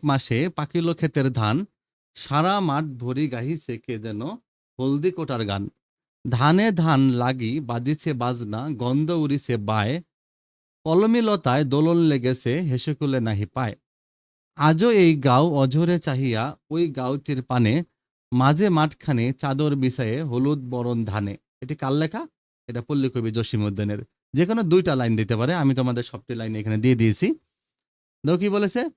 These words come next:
সোনালি পাকা ধানের ক্ষেত কিসে ভিড় করে, মানে কারা ভিড় করে? পাকপাকালি। পশু পাখি যেন ফসলের ক্ষতি করতে না পারে, সেজন্য কৃষক ক্ষেতে বসায় মানুষের আদলে বানানো কি?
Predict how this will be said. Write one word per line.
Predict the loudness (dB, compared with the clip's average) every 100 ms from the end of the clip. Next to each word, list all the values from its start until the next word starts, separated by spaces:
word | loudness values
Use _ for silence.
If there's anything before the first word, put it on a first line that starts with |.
| _ _ _
সোনালি | -4 2 2 2 2
পাকা | 0 2 2
ধানের | 4 6 4
ক্ষেত | 2 2 0 -2 _ _ _
কিসে | -6 -2 0 0
ভিড় | 2 0
করে, | 0 -4 -4 -4 -8 -6
মানে | -4
কারা | -2 0 0 2
ভিড় | 0 0
করে? | -4 -6 -8 _ _
পাকপাকালি। | -6 -6 -4 -4 -2 -4 -8 -16 _ _ _
পশু | -2 0 0
পাখি | 0 0
যেন | 0 0 0
ফসলের | -2 -6 -4 -2 -2 -4
ক্ষতি | -6 -6 -6
করতে | -6 -4
না | -2 -2
পারে, | -2 -2 -4 -8 _ _
সেজন্য | -2 0 0
কৃষক | -2 -4 -4 -4
ক্ষেতে | -4 -8 -4 -4
বসায় | -6 -8 -8 -6
মানুষের | -2 -2 0 2
আদলে | 2 6 6 6 2 -4 _ -2
বানানো | 2 4 4 4
কি? | 4 2